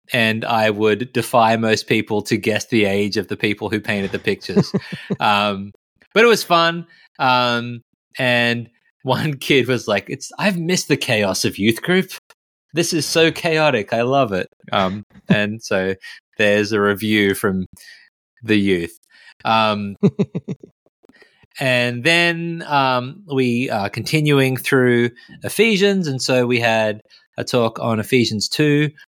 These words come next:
Speaker 1: that was done by someone other than me. And, um, it was just a clear presentation of the gospel. Um, and then we had small groups. And one thing that was really encouraging was, um,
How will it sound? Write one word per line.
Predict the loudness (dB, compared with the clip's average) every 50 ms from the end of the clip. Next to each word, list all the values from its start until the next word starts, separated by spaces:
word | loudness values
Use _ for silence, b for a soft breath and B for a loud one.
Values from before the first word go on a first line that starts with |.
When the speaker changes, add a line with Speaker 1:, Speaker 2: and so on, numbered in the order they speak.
| b b -4
Speaker 1:
that | -4 -4 -2
was | 0 -2 -2 -2
done | 0 0 2 2 2 0 0 -4 -6 -8 _ _ _ _
by | -2 -2 0 0 0 -2 -4 -6 -8 _ _ _ _
someone | -8 -4 -4 -2 0 0 0
other | 0 0 0 0
than | 0 0 0 0
me. | 0 2 2 2 0 -2 -4 b b b b b b b _ _ -8 -2
And, | 0 2 2 4 2 2 2 0 -2 -2 -4 -6 -6 -10 -16 _ _ _ _ _ -4
um, | 0 0 0 2 0 -2 -4 -6 -8 -10
it | -8
was | -6 -6 -6
just | -6 -6 -8
a | -6
clear | -4 -4 -4 0 2 4 4 4 4 2 0
presentation | 0 0 -2 -2 -2 -4 -6 -4 -4 -2 -2 -2 -2 -2 -2 -2 -4 -4 -6 _ b b b b _ _ _ _ -4
of | -4 -2 -2
the | -4
gospel. | -2 2 2 2 2 0 -4 -2 0 0 0 0 0 -4 _ _ _ _ _ _ _ _ _ -2
Um, | 0 2 4 2 2 0 -2 -2
and | -2 0 2 2
then | 4 4 4 2 0 -2 -4 -6 -8 -12 -14 _
we | -4 -2 0 0
had | 2 0 0 0 -2 -4 -6 -14 b b b b b b b _
small | -12 -8 -4 0 2 2 2
groups. | 2 2 0 0 -2 -4 -4
And | -2 -2 0 0
one | 0 0 0
thing | 0 -2 0 0
that | -2 -4
was | -4 -4 -4
really | -2 -2 -2 -2
encouraging | -2 -2 -2 0 0 0 -2 -2 -2 -2 -2 -2
was, | -2 -2 0 0 0 -2 -4 -4 -8 -12 -14 _ _ _ _ _ _ -8
um, | -2 0 2 4 4 2 0 -2 -6 -10